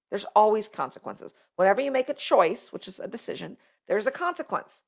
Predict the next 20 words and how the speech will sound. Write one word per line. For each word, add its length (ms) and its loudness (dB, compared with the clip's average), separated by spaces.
Choice 460 -6
equals 300 -4
consequence. 520 -4
That 220 4
naturally 640 0
is 100 0
gonna 140 -4
happen. 320 -4
There's 160 -14
nothing 420 -2
we 100 -6
can 120 -8
do 120 0
to 60 -10
change 340 -18
that. 180 -16
But 140 -6
the 40 -4
difference 540 -4
is 560 -6